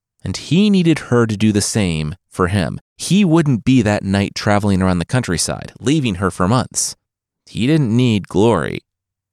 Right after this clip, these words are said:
He had her. Eric and Enid kissed. All around them, the soldiers watching the pair said that was, that was beautiful.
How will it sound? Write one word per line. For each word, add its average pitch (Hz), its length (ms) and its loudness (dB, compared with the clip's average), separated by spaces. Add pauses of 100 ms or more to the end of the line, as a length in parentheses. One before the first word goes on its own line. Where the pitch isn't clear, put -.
(360)
He 104 260 -4
had 107 300 0
her. 92 360 -2 (920)
Eric 151 440 0
and 151 240 2
Enid 80 500 0 (600)
kissed. - 640 -10 (1120)
All 87 260 2
around 98 360 0
them, 57 300 -6 (200)
the - 60 -10
soldiers 82 840 -2 (460)
watching 101 380 -2
the 76 100 -6
pair 69 280 -6
said - 280 -6
that 107 220 -2
was, - 460 -8 (920)
that 110 180 0
was 64 160 -4
beautiful. 80 640 -4